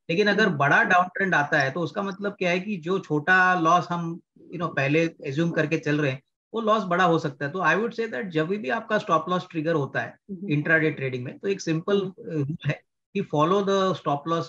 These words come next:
Speaker 1: diligently with discipline
Speaker 2: हम्म।
Speaker 1: और आप उस position से निकल जाइए, क्योंकि
Speaker 2: हम्म।
Speaker 1: normally क्या होता है, if you don't want to make a bigger loss, then
Speaker 2: हम्म।
Speaker 1: आप अपनी position को और weak करते हैं। तो I think,
Speaker 2: हम्म।
Speaker 1: अ, ये जो लोग करते हैं stop losses को forget करके, या कोई-कोई लोग तो stop losses लगाते भी नहीं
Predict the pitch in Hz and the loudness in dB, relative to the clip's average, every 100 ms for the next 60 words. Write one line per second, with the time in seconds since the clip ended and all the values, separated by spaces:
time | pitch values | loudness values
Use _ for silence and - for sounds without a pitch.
0 | 135 131 156 160 156 165 226 147 139 135 | -6 -2 -2 0 -4 -6 -8 -6 -2 -2
1 | 151 139 175 180 175 165 175 156 - 127 | -2 -4 -4 -4 -2 0 -2 -4 -8 -14
2 | 135 170 156 165 135 160 156 147 185 - | -8 -8 -6 -4 0 0 2 2 0 -4
3 | _ _ 196 220 226 185 170 175 185 220 | _ _ 0 2 0 -2 0 2 2 2
4 | 220 208 208 196 180 196 165 196 208 190 | 2 2 2 0 0 -2 -2 -2 -2 -2
5 | 196 185 185 165 147 175 160 135 - - | -2 -2 -4 -2 0 0 0 0 -4 -14
6 | _ _ - 190 196 190 202 185 208 180 | _ _ -8 -2 2 2 2 -2 -6 -8
7 | - - 196 202 185 208 190 180 143 117 | -14 -12 -8 -2 0 2 2 0 -2 -4
8 | 110 _ _ 175 165 170 214 190 180 165 | -12 _ _ 0 2 2 0 -2 -2 2
9 | 160 156 156 175 180 190 175 175 180 160 | 2 0 -6 -6 0 2 2 -2 -2 -4
10 | - 175 156 147 - 147 151 160 160 151 | -2 -4 -4 -6 -4 -4 0 -2 -2 -6
11 | 180 147 143 139 156 165 151 160 151 143 | -8 -4 -2 -2 -2 -2 -4 -2 -2 -2
12 | 143 147 165 160 165 180 - 151 147 160 | -4 -2 0 0 -2 -6 -2 -4 0 -2
13 | 185 165 135 135 143 180 165 147 | -2 -4 -2 0 -2 -2 -2 -4